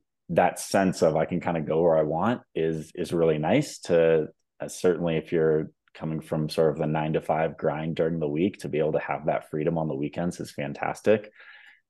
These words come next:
And then the other thing is a sense of peace, um, just inner peace,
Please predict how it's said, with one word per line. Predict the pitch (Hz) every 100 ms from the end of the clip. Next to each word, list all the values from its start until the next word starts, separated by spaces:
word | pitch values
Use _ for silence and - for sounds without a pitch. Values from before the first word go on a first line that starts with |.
| -
And | 95
then | 95 95 92
the | 85
other | 92 95
thing | 92 92 90
is | 78
a |
sense | 80 85 80
of | 80 -
peace, | - 80 78 - - -
um, | 80 76 76
just | 80 -
inner | 82 80
peace, | 73 80 78 -